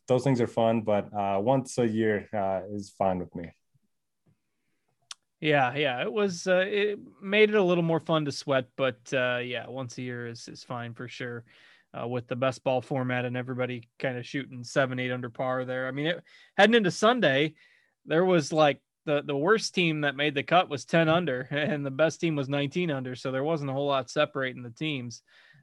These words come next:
Speaker 2: uh, heading into Sunday, and, uh, just a little bit of a, a weird vibe with that tournament. But it was nice to have some D F S for it. And, uh, we'll get back, uh, to this week with the Valspar, which was canceled last year,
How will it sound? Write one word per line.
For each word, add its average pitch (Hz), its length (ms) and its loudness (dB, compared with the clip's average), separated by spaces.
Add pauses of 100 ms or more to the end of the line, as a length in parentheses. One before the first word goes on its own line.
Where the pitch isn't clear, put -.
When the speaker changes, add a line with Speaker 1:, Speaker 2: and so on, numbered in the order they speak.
Speaker 2:
uh, 123 140 -4
heading 131 260 -2
into 127 180 -4
Sunday, 123 600 -6
and, 120 200 -12
uh, 120 220 -12
just 139 240 -14
a 135 60 -2
little 127 180 -8
bit 123 140 -6
of 120 120 -10
a, 123 260 -4
a 135 60 -4
weird 156 320 4
vibe 123 320 0
with 123 140 -10
that 123 240 -6
tournament. 120 340 -6
But 247 280 8
it 180 100 -4
was 180 160 -2
nice 170 280 0
to - 40 0
have 156 220 2
some 143 120 -6
D 147 160 0
F 135 140 0
S 135 180 -4
for 139 280 0
it. - 80 -6 (600)
And, 151 360 2
uh, 170 80 8
we'll 185 140 6
get 202 120 6
back, 202 300 6 (120)
uh, 180 420 4
to 190 120 -2
this 214 240 0
week 170 240 2
with 170 140 -4
the 147 100 -2
Valspar, 147 600 2
which 147 200 -4
was 143 160 -6
canceled 190 460 -6
last 180 400 0
year, 139 320 0